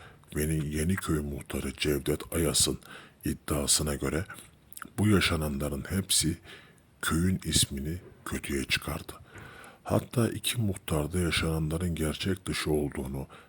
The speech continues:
herkese duyur-, duyurmak adına hukuki süreç başlattı. Köylülerin yaşadığı iddia edilen olay hakkında konuşan Davutlu Köyü muhtarı Cevdet Ayas,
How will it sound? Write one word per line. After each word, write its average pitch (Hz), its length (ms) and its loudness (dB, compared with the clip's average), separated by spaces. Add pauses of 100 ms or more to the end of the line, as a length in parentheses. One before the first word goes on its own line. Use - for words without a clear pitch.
herkese 80 560 0
duyur-, 73 300 -2 (300)
duyurmak 73 560 -2
adına 71 420 -4 (260)
hukuki 85 600 2
süreç - 440 -2
başlattı. - 580 -6 (600)
Köylülerin 92 640 2 (500)
yaşadığı 78 560 2
iddia 78 500 -4
edilen 67 420 -4 (160)
olay 87 200 0
hakkında 67 600 -4
konuşan 65 560 -8
Davutlu 78 460 0
Köyü 67 220 -4
muhtarı 67 520 -4 (120)
Cevdet 69 560 -2
Ayas, 73 400 2